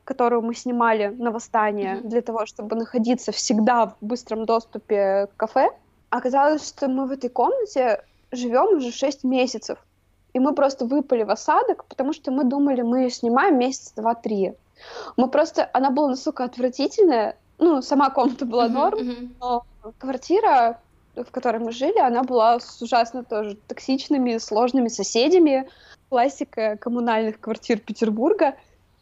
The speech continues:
Speaker 1: И там, на самом деле, ванна была одним названием ванны.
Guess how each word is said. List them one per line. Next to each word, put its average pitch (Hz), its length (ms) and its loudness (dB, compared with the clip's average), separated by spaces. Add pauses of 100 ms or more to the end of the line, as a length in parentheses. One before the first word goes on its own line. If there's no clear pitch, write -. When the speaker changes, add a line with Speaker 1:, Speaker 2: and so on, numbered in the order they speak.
(260)
Speaker 1:
И 240 480 4 (120)
там, 294 320 6
на 254 80 0
самом 262 360 0
деле, 294 380 0
ванна 240 840 0
была 254 360 2
одним 247 320 -2
названием 220 640 -2
ванны. 240 520 -2